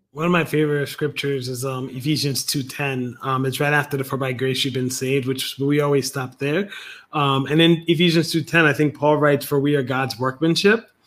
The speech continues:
Um, and I think the meaning of that word in the Greek is masterpiece, right? Um, so I always used to say, when I worked, when I did youth ministry, I was like, "Listen, everyone needs good self-esteem, but you don't get to be cocky. But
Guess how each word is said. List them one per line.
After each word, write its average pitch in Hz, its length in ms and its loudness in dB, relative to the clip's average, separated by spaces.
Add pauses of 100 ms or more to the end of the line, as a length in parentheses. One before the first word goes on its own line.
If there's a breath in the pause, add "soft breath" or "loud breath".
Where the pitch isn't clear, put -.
(260 soft breath)
Um, 147 460 4
and 147 280 0
I 139 80 -2
think 156 340 0
the 147 100 2
meaning 151 340 4
of 123 140 0
that 139 160 -2
word 139 180 2
in 135 60 -2
the 131 60 -2
Greek 131 200 -2
is 127 160 -4
masterpiece, 127 800 -6
right? 127 460 -4
Um, 139 320 -2
so 135 120 -4
I 143 60 2
always 151 240 4
used 147 140 -2
to 143 100 -4
say, - 80 0
when 156 140 6
I 156 80 6
worked, 160 180 6
when 156 180 4
I 156 100 4
did 151 180 4
youth 165 240 4
ministry, 175 500 2 (320 loud breath)
I 165 60 2
was 156 80 4
like, 165 120 8
"Listen, 139 600 4
everyone 180 340 6
needs 175 180 6
good 156 220 2
self-esteem, 156 680 2
but 143 160 0
you 143 100 0
don't 165 260 4 (140)
get 165 160 2
to 151 80 -2
be 139 140 -4
cocky. 147 420 0
But 151 440 2